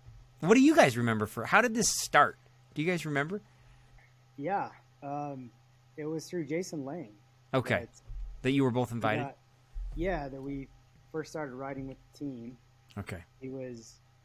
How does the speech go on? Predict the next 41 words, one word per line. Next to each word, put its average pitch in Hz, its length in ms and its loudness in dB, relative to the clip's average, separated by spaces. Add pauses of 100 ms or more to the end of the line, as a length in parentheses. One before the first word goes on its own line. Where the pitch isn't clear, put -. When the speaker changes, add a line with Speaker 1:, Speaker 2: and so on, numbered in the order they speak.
(100)
Speaker 2:
like, 120 240 -20
"Hey, 143 300 -4 (380)
you 143 160 -8
guys 139 200 -8
should 123 180 -14
join 139 240 -8
us 135 140 -10
on 127 200 -10
Zwift. 131 440 -10 (340)
We've 113 140 -20
got 127 180 -12
this 127 160 -14
fun 127 240 -12
group." 127 380 -10 (800)
And 147 180 -8
at 139 100 -12
the 131 80 -14
time, 185 360 -6
I 151 60 -6
think 147 240 -10
Josh 147 300 -8
and 156 80 -8
I 131 100 -10
both 165 380 -6
were 131 100 -10
sort 135 260 -10
of 127 100 -10
in 135 160 -8
the, 127 100 -10
like, 113 260 -14 (400)
anti-Zwift 131 960 -10 (120)
camp. 127 360 -12 (1000)
I 151 40 -10
remember 165 300 -2
we 156 140 -2
had 151 160 -8
tried 143 360 -6 (140)
some 139 220 -12
different 139 360 -12
platforms 131 760 -2
like 113 180 -12